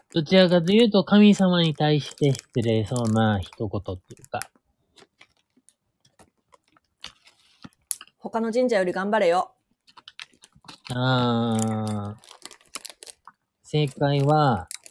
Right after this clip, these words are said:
Speaker 2: うん。
Speaker 1: ここの神社、自分に合わないかも、みたいな。
Speaker 2: え？
Speaker 1: あの。
Speaker 2: それを神社で言うの？
Speaker 1: そ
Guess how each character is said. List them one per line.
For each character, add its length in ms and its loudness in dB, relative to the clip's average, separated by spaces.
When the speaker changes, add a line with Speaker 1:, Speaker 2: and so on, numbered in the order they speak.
Speaker 2:
う 100 -12
ん。 300 -14
Speaker 1:
こ 120 -4
こ 220 6
の 500 4
神 300 0
社、 400 0
自 140 0
分 140 2
に 100 2
合 80 4
わ 140 2
な 120 0
い 80 -2
か 120 -4
も、 140 -2
み 120 -6
た 100 -12
い 60 -12
な。 140 -20
Speaker 2:
え？ 200 -8
Speaker 1:
あ 120 -4
の。 280 -4
Speaker 2:
そ 160 -6
れ 80 0
を 100 -2
神 180 -6
社 120 0
で 80 -4
言 140 -4
う 20 -10
の？ 240 -14
Speaker 1:
そ 300 0